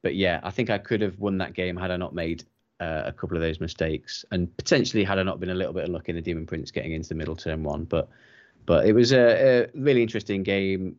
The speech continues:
um, and yeah, super fun to play, Tom. So that, that was an awesome game. Um,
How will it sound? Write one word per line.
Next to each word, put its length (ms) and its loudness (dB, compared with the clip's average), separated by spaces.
um, 480 -2
and 100 -4
yeah, 140 -4
super 260 -4
fun 160 -8
to 80 -16
play, 120 -6
Tom. 280 -8
So 300 -6
that, 200 -6
that 120 -6
was 100 -10
an 80 -4
awesome 220 -6
game. 260 0
Um, 540 4